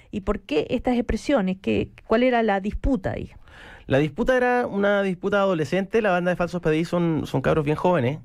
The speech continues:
Speaker 2: a diferencia de Pedro Melo, que es alguien más experimentado y mayor. Son cabros que tienen veinte, veintiuno, veintidós años. Eh, estaban viendo un partido de fútbol en el estadio municipal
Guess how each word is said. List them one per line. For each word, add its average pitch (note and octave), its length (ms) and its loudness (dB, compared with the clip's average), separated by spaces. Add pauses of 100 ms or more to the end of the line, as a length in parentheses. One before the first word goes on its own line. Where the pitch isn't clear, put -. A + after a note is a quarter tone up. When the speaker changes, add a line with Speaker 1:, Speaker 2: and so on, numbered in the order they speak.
(180)
Speaker 2:
a - 80 -2
diferencia B2+ 380 0
de D3 40 -2
Pedro D3+ 220 2
Melo, D#3 240 2
que C#3+ 60 0
es - 20 -2
alguien C3+ 160 0
más C3+ 100 4
experimentado B2 580 0
y C3 40 0
mayor. A#2+ 340 0 (420)
Son C3 160 -2
cabros C3+ 200 2
que B2+ 60 -8
tienen C3 240 2
veinte, C3+ 240 2
veintiuno, B2+ 320 2
veintidós A#2 360 -2
años. - 220 0 (420)
Eh, G#2+ 400 2
estaban C#3 300 2
viendo C#3+ 160 2
un C3+ 60 -2
partido C#3 240 0
de C3 60 -4
fútbol E3+ 260 0
en E3+ 60 2
el D3+ 80 2
estadio C#3+ 280 0
municipal F#3 600 0